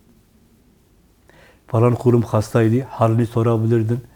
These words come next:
gerekeni yapabilirdin, bunu yapmadın. Sen bilmez misin ki ben kulumla beraberim? Kuluma yapsaydın, bana yapmış olurdun, benim için yapmış olurdun. Ben senden böyle yapmanı istemedim mi? Böyle yap demedim mi?"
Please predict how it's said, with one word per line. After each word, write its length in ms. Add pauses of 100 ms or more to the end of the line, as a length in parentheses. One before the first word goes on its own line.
(320)
gerekeni 440
yapabilirdin, 760
bunu 140
yapmadın. 520 (220)
Sen 180
bilmez 260
misin 280
ki 200
ben 100
kulumla 520
beraberim? 460 (1800)
Kuluma 340
yapsaydın, 600
bana 200
yapmış 380
olurdun, 520
benim 240
için 240
yapmış 400
olurdun. 400 (2250)
Ben 100
senden 360
böyle 180
yapmanı 380
istemedim 540
mi? 80 (400)
Böyle 200
yap 220
demedim 380
mi?" 120